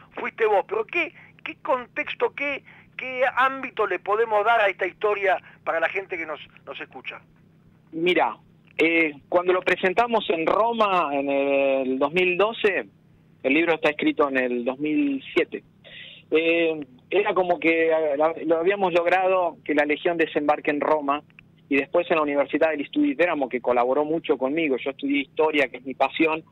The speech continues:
Speaker 2: y usamos mucha documentación local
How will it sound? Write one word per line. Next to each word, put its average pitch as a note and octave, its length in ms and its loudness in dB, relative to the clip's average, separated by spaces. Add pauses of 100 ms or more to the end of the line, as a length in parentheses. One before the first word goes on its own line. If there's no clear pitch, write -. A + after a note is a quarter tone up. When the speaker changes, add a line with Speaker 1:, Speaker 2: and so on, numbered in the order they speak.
(400)
Speaker 2:
y B2+ 200 -2
usamos D3 680 0 (320)
mucha C#3 600 -2
documentación C#3+ 1000 -2 (120)
local F3+ 580 0